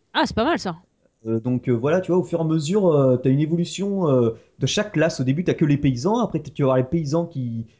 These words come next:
Speaker 2: une carte qui permet d'énerver tous les paysans et de les rendre plus forts. Enfin, à, à chaque, euh, là, tu vois, j'ai eu les griffons, donc je sais pas ce que je vais avoir en plus pour, pour les griffons, mais j'espère avoir, euh, quelque chose de puissant, parce que là,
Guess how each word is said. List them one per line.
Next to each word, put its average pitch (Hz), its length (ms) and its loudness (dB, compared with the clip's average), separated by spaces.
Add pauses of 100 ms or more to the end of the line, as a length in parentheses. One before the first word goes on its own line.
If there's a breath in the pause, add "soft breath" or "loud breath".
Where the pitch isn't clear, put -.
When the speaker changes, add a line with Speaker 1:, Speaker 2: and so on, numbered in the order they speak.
(140)
Speaker 2:
une 131 100 -6
carte 143 220 -2
qui 143 80 -6
permet 143 420 2
d'énerver 135 420 0
tous 180 180 -4
les 165 80 2
paysans 143 540 0
et 117 180 0
de 117 120 0
les 120 120 4
rendre 117 160 -2
plus 165 140 -6
forts. 214 360 -4 (300 soft breath)
Enfin, 156 160 -2
à, - 180 -4
à 165 80 0
chaque, 233 380 -2
euh, 160 280 6
là, 135 120 2
tu 190 100 0
vois, 185 40 4
j'ai 151 120 0
eu 160 60 0
les 156 100 2
griffons, 175 300 -2
donc 147 140 0
je 123 100 -4
sais 139 120 -2
pas 175 120 0
ce 175 80 -8
que 160 80 -2
je 120 100 -4
vais 143 60 2
avoir 143 340 2
en 135 80 2
plus 143 200 -6
pour, 113 400 -4
pour 120 180 -2
les 123 80 0
griffons, 131 320 -2
mais 147 80 0
j'espère 131 320 -2
avoir, 117 280 0
euh, 110 40 0
quelque - 160 -16
chose 120 140 -2
de 117 60 2
puissant, 180 200 -6
parce 175 100 -6
que 131 80 0
là, 113 320 0